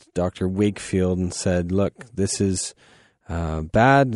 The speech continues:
Like, vaccines cause autism. They are terrible for you."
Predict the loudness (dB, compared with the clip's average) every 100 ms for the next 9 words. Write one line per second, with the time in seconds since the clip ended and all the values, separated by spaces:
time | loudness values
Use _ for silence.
0 | -2 -4 -4 -2 0 0 0 0 2 0
1 | -2 -2 2 4 4 4 2 4 4 4
2 | 2 2 2 0 -2 2 4 4 2 2
3 | 4 4 4 2